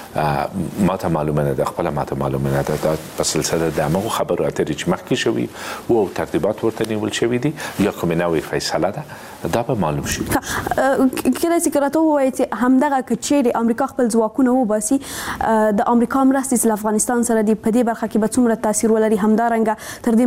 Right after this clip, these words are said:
Speaker 2: مخکې هم په دې اړه اندېښنې مطرح شوې وې، که چیرې امریکایي او ناټو ځواکونه له افغانستانه ووځي، افغان امنیتي ځواکونه به په شپږو میاشتو کې هم بقا ونه لري. تاسو په دې اړه اندېښمن یاستئ؟
Speaker 1: ارومرو افغانستان هم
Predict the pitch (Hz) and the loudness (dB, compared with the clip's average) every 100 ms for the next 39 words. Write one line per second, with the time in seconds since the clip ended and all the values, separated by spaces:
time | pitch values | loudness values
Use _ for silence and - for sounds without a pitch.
0 | 254 269 - 277 277 247 269 262 247 226 | 4 2 0 0 2 2 2 2 2 2
1 | - 262 269 240 247 226 277 262 240 233 | 2 4 4 2 0 2 4 6 4 2
2 | - - 233 247 254 233 226 233 240 254 | -4 -6 -2 2 2 4 2 2 4 4
3 | 220 226 - 226 214 233 254 226 226 220 | 4 2 2 2 2 2 2 4 2 2
4 | 233 214 208 220 220 240 220 233 247 220 | 2 2 2 2 2 2 4 4 4 4
5 | 220 - - - 220 233 240 233 233 220 | 2 0 -6 -4 -2 0 0 2 2 4
6 | 247 214 220 220 262 240 226 226 - 240 | 2 2 2 2 2 2 2 -2 -2 2
7 | 233 240 240 220 233 240 220 - 254 269 | 2 2 0 0 2 4 4 2 2 4
8 | 302 262 214 196 - - 262 - 233 277 | 4 4 2 -4 -8 -4 -2 0 2 4
9 | 269 254 247 294 320 320 311 359 392 - | 4 4 4 4 6 4 2 -2 -2 -6
10 | - 131 147 117 117 92 95 92 - 113 | -4 0 0 2 2 2 0 -2 0 0
11 | 90 | 0